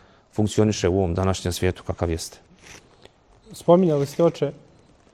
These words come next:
Speaker 2: u toku ovoga izlaganja i uhvatio sam se za riječ izgovor. Često smo bića izgovora i opravdanja i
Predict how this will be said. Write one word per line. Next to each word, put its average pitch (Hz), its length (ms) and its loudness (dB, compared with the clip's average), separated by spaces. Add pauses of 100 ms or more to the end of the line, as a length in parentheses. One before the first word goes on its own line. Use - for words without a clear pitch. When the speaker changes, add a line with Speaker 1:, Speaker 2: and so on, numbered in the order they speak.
(220)
Speaker 2:
u 135 80 -6
toku 151 260 4
ovoga 143 200 6
izlaganja 139 600 2
i 131 300 -4 (1300)
uhvatio 147 360 4
sam 131 160 -2
se 131 140 -6
za 135 120 2
riječ 156 280 4
izgovor. 151 440 4 (960)
Često 147 300 6
smo 143 240 -2 (220)
bića 151 420 4
izgovora 143 440 6
i 143 40 6
opravdanja 143 760 2 (580)
i 151 300 0